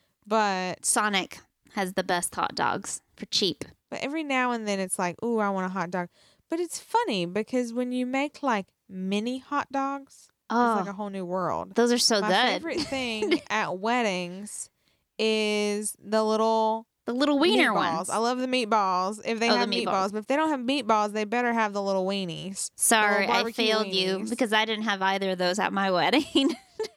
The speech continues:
Speaker 1: Yeah, Carmen, I don't know what you were doing. I'm just
Speaker 2: Uh.
Speaker 1: kidding. Your food was good, even though I don't remember what you had. <laughs>
Speaker 2: It was just
Speaker 1: I do remember the
Speaker 2: appetizers.
Speaker 1: cake was yummy.
Speaker 2: The what?
Speaker 1: Or the cake.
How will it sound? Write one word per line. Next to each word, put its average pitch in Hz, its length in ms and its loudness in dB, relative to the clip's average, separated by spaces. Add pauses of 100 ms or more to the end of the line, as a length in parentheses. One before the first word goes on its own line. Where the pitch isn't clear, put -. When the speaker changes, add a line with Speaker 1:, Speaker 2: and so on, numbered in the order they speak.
(280)
Speaker 1:
Yeah, 208 260 -4
Carmen, 208 260 -4
I 208 40 0
don't 247 100 0
know 240 100 2
what 226 200 0
you 226 80 2
were 190 100 0
doing. 190 600 2 (340)
I'm 269 200 2
just 233 140 0
Speaker 2:
Uh. 220 60 -4
Speaker 1:
kidding. 220 360 -4
Your 220 140 -2
food 220 220 0
was 196 200 -6
good, 165 360 -4
even 202 240 -8
though 190 100 -2
I 185 40 -2
don't 180 160 -2
remember 180 320 -4
what 170 280 -4
you 180 80 -4
had. 185 480 0
<laughs> - 40 -20 (400)
Speaker 2:
It - 120 4
was 269 100 2
just 254 140 0
Speaker 1:
I - 140 2
do 277 80 0
remember 349 100 0
the 226 80 2
Speaker 2:
appetizers. 185 360 2
Speaker 1:
cake 240 220 -2
was 196 240 -4
yummy. 190 640 -4 (180)
Speaker 2:
The 233 160 2
what? 208 280 2 (280)
Speaker 1:
Or 180 200 -4 (580)
the 196 140 -12
cake. 170 640 -10